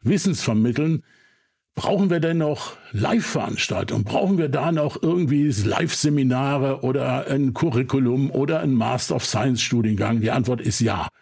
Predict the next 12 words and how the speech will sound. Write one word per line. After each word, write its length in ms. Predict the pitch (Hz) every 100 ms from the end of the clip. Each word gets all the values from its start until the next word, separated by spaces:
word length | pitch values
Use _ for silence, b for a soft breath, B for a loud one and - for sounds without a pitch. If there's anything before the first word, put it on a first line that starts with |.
| b b b
Warum? 480 | 107 117 143 139 80 b b b -
Weil 260 | 104 135
die 120 | 160 156
Leute 340 | 131 139 151
das 320 | 127 117 110
wollen. 400 | 113 113 101 82 - b b b b -
Die 240 | 131 135 -
Teilnehmerinnen 840 | 139 156 220 220 214 185 185 196
und 180 | 156 139
Teilnehmer 720 | 110 113 131 135 135 135 131 B B -
lieben 800 | 127 123 170 202 170 180 202 185 - _ _ _
den 280 | 135 139 131